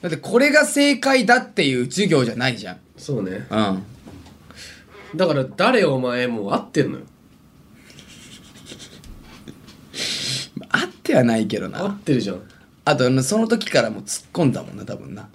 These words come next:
Speaker 1: 誰やねん。
Speaker 2: <laughs> ツッコミ気質あったんだ。
Speaker 1: ツッコミ気質あったな、多分もう。誰やねん。
Speaker 2: そうだね。こう、で、突っ込んでくれる人いるとやっぱでもありがたいとは思うよね。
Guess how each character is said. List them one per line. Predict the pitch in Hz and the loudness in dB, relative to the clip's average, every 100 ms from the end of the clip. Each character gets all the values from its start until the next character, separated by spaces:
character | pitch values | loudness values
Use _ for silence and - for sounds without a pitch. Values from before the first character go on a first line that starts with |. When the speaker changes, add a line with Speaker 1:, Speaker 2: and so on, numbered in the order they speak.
| - | -6
Speaker 1:
誰 | 113 127 175 | 0 4 4
や | 117 | 2
ね | 98 | -4
ん。 | 95 | -8
Speaker 2:
<laughs> | - - - - - - - - - - - - | -10 -10 -12 -16 -20 -20 -20 -20 -20 -20 -20 -20
ツ | - - - | -18 -18 -8
ッ | |
コ | - | 0
ミ | 139 | 2
気 | 131 139 | 2 -4
質 | - - | -4 -4
あ | 104 | -4
っ | |
た | |
ん | |
だ。 | - | 0
Speaker 1:
ツ | |
ッ | 185 | 2
コ | |
ミ | 180 | 2
気 | 170 | 0
質 | 156 165 | 0 2
あ | |
っ | 139 | 2
た | 139 131 | 2 0
な、 | 113 | 0
多 | 113 | -6
分 | 104 98 | -8 -10
も | 98 | -10
う。 | - _ - | -14 _ -2
誰 | 139 202 | 4 6
や | 190 | 4
ね | 92 | 2
ん。 | 85 | -10
Speaker 2:
そ | |
う | 85 | -14
だ | |
ね。 | 92 98 - - - - - - - - - - - - - - - - - - - - - - - - - | -14 -16 -20 -20 -20 -20 -20 -20 -18 -20 -20 -20 -20 -18 -18 -16 -14 -8 -8 -8 -14 -14 -14 -16 -18 -18 -14
こ | 123 - | -12 -8
う、 | 117 | -8
で、 | |
突 | 113 - - | -6 -8 -10
っ | - - | -14 0
込 | 254 247 | 4 6
ん | |
で | 196 | 4
く | 175 | 4
れ | 160 | 2
る | |
人 | 160 151 | 2 0
い | 143 | 0
る | 143 | 2
と | 131 | 2
や | 131 | 2
っ | |
ぱ | 131 | 2
で | 123 | 2
も | 110 | 2
あ | 113 | 2
り | |
が | 143 | 2
た | 143 143 | 2 0
い | 107 | 0
と | 98 | -4
は | 92 | -8
思 | 90 | -8
う | 90 | -10
よ | |
ね。 | 76 | -12